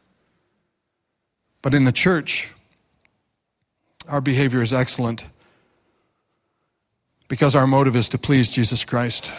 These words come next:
And maybe that motivation to get Jesus ahead will preserve some others to find their new identity in Jesus as well. So what?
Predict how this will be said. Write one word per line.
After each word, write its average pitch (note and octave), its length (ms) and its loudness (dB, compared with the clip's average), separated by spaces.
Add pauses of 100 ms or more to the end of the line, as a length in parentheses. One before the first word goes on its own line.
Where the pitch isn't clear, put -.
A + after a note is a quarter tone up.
(260)
And C#3 180 0
maybe D3 220 4
that C#3+ 160 2
motivation C3+ 540 0
to B2+ 80 0
get A#2+ 160 -2
Jesus B2+ 340 -2
ahead A#2 300 -2
will A2+ 100 -2
preserve B2 400 -4
some C3 240 -4
others B2+ 300 -2
to A#2+ 100 -8
find A#2+ 240 -2
their A#2+ 80 0
new A#2+ 180 2
identity A#2 500 0
in A2 100 0
Jesus A2 360 -2
as G#2+ 160 -4
well. G#2+ 220 -2
So C3 180 0
what? A#2+ 380 0